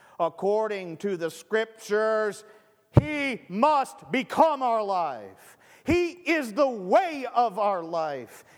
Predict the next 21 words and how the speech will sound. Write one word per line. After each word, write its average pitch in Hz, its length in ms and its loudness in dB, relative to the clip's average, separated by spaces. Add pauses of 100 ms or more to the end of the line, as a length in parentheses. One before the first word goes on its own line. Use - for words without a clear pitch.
He 311 220 0
is 254 380 -4
the 302 140 0
truth 370 580 0
of 277 180 0
our 240 240 2
life. 190 460 -2 (240)
And 277 240 0
He 285 380 -2
is 285 180 -2
the 277 180 4
life 262 640 0
of 247 160 2
our 247 260 2
life. 208 540 -2 (240)
Our 202 240 2
existence 214 640 -2
is 196 140 -4
in 214 140 -2
Him, 302 420 0
friends. 226 680 -6